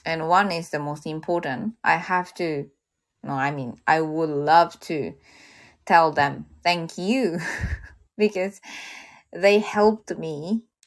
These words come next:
la-, uh, yesterday to jumpstart my car. And that was completely my fault.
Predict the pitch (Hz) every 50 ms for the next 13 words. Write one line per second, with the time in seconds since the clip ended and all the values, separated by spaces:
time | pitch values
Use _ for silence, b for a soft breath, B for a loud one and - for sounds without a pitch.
0 | - - 170 160 151 - - 151 147 143 143 143 156 170 170 170 - - - 185
1 | - - - - - _ _ _ _ _ _ _ _ _ _ _ _ _ _ _
2 | _ _ _ _ _ _ _ _ _ _ _ _ _ _ _ - - - - -
3 | 220 196 185 156 180 202 196 196 202 - - - 196 180 170 214 233 - 180 170
4 | 170 165 165 165 160 160 165 175 - _ _ _ - 330 381 302 - - 185 -
5 | - _ _ _ _ _ _ _ _ _ _ _ _ _ _ _ _ _ _ _
6 | _ 185 190 190 185 208 196 - 190 190 196 - - 220 196 190 - 196 208 285
7 | 302 - - 220 208 190 185 170 170 - - 240 311 285 214 214 - -